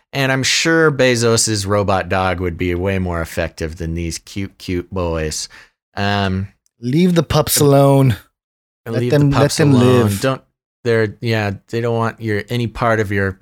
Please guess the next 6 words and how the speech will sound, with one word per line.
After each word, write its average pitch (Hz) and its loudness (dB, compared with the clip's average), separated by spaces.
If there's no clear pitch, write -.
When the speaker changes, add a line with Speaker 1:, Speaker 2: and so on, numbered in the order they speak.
Speaker 1:
your, 92 -4
uh, 90 -2
uh, 87 -4
Speaker 2:
covid. 107 0
Speaker 1:
dystopian 101 -2
tyranny 98 -4